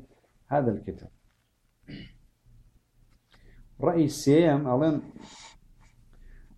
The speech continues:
أما بو توية كإستاي خوينيتوا. بو مخاطبة. إسا كتو كهيت أو كاتنا.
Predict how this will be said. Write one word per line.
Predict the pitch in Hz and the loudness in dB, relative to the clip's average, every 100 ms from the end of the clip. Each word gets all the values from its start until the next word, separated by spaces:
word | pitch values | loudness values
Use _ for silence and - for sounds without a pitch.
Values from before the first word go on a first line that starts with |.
| _ - | _ -4
أما | 127 151 | 0 2
بو | 143 135 156 | 2 4 4
توية | 151 - 160 127 | 2 4 6 6
كإستاي | 120 120 117 - 131 104 | 4 -2 -4 2 4 4
خوينيتوا. | 87 82 80 - - - _ _ - _ _ - _ _ _ _ _ _ _ _ - | -2 -8 -8 -14 -18 -20 _ _ -20 _ _ -20 _ _ _ _ _ _ _ _ -6
بو | 117 131 | 4 6
مخاطبة. | 120 - 110 107 110 - - - 101 | 6 2 -2 0 0 -2 -14 -14 -10
إسا | 98 123 | -6 -6
كتو | 113 104 135 - - _ _ _ - _ - - - _ - _ - - - | -6 -4 -4 -6 -18 _ _ _ -20 _ -20 -20 -20 _ -20 _ -20 -20 -6
كهيت | 113 101 131 120 - | -2 2 2 2 -4
أو | 135 131 | -4 0
كاتنا. | 135 131 139 120 - | 0 2 2 2 -2